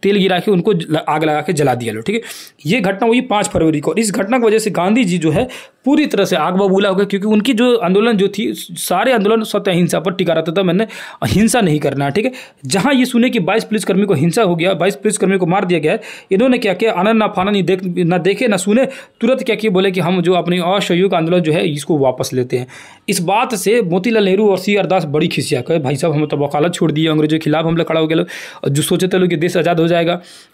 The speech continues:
ये तो क्या किए कि बीच में से भगा दिए, कह रहे कि, "हैं, हटाइए, है ना, कि असहयोग आंदोलन वापस लीजिए।" अब सबको लगे दिमाग ख़राब हो गया, सब बोलने लगे, "भाई साहब, घटना हुई है अगर गोरखपुर में,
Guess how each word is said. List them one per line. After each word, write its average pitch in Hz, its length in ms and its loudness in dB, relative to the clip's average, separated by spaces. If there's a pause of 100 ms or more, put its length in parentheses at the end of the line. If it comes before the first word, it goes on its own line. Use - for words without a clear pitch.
ये 190 200 2
तो 185 120 0
क्या 185 140 0
किए 185 240 2
कि 180 120 0
बीच 160 220 -2
में 180 140 2
से 180 80 -4
भगा 170 240 0
दिए, 175 160 0
कह 175 140 -2
रहे 165 140 0
कि, 160 80 -2
"हैं, 185 280 2
हटाइए, 160 380 0 (380)
है 147 60 -2
ना, 156 140 0
कि 165 340 -2
असहयोग 165 320 0
आंदोलन 165 200 2
वापस 170 320 0
लीजिए।" 165 280 -2 (100)
अब 147 120 -2
सबको 139 240 -2
लगे 127 140 0
दिमाग 143 220 0
ख़राब 185 180 -2
हो 165 60 -2
गया, 180 100 -2 (420)
सब 247 180 -2
बोलने 233 240 2
लगे, 226 180 0
"भाई 135 160 -2
साहब, 214 180 0
घटना 147 320 0
हुई 214 300 2
है 269 100 4
अगर 208 300 2
गोरखपुर 165 420 0
में, 220 260 0